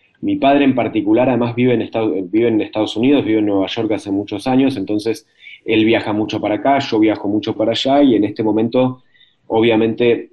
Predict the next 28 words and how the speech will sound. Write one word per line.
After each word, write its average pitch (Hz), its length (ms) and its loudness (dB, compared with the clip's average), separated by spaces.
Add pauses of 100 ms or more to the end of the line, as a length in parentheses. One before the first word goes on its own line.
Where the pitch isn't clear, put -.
eh, 90 360 -2
eso 101 220 -6
está 98 220 -6
cortado 135 720 0
y 117 400 2
la 101 160 -2
perspectiva 120 1000 -4
es, 98 180 -6
eh, 98 540 -2
es 101 140 -6
larga. 98 360 0
Entonces, 107 600 -4
eso 127 240 -2
te 117 80 -2
diría 113 200 2
que 113 80 -4
es 104 120 -8
algo 120 200 0
que 107 100 -2
me, 92 580 -2 (680)
me 123 180 -2
genera 170 260 2
ansiedad 170 480 4
y 165 120 4
me, 131 480 0 (220)
también, 185 520 0 (1160)
eh, 123 880 2
esta, 123 1000 0